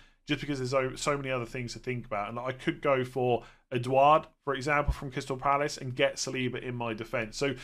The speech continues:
just think about how you want to set your team up over the next few weeks. And also bear in mind, like I spoke about with Newcastle players, is Nketiah gonna last all the way until game week eighteen? Probably not. That is a blank game week.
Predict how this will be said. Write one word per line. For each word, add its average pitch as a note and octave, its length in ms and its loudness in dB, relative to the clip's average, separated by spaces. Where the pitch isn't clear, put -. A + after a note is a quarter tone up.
just E3+ 180 4
think G3+ 180 -2
about F#3 240 4
how F3 140 -2
you D#3+ 160 2
want D3+ 160 0
to - 40 -8
set C#3+ 140 -2
your C3+ 120 -6
team C3+ 260 -6
up B2 120 -4
over B2 200 -2
the B2 80 -6
next B2 220 -8
few A#2+ 160 -6
weeks. A#2+ 280 -2
And C#3+ 100 0
also G#3 280 6
bear E3 200 4
in C3 100 -2
mind, B2 340 0
like D3+ 160 -2
I C#3 60 0
spoke D3 340 -2
about C3+ 280 2
with C3 300 -2
Newcastle C3+ 560 -2
players, A2 540 -4
is F#3+ 200 4
Nketiah F3 460 0
gonna D3 180 0
last D3 380 0
all D3 140 0
the D3 60 2
way C#3 200 2
until B2+ 180 -6
game C3 240 -4
week B2 220 -4
eighteen? B2 420 -4
Probably C3 460 0
not. A#2+ 260 2
That C#3 220 -4
is E3+ 180 4
a E3+ 60 2
blank C#3+ 320 -2
game C#3 240 -4
week. G#2+ 320 -6